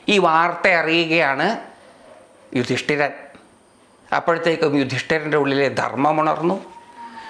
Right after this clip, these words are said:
യുധിഷ്ഠിരൻ ഭീമാർജുനന്മാരോട് പറഞ്ഞു പോയി രക്ഷിക്കാൻ. അപ്പം ഭീമാർജുനന്മാരും ഇപ്പം പറഞ്ഞു,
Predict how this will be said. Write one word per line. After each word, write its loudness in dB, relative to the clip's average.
യുധിഷ്ഠിരൻ -2
ഭീമാർജുനന്മാരോട് 2
പറഞ്ഞു 0
പോയി 0
രക്ഷിക്കാൻ. -2
അപ്പം -4
ഭീമാർജുനന്മാരും -2
ഇപ്പം -6
പറഞ്ഞു, -2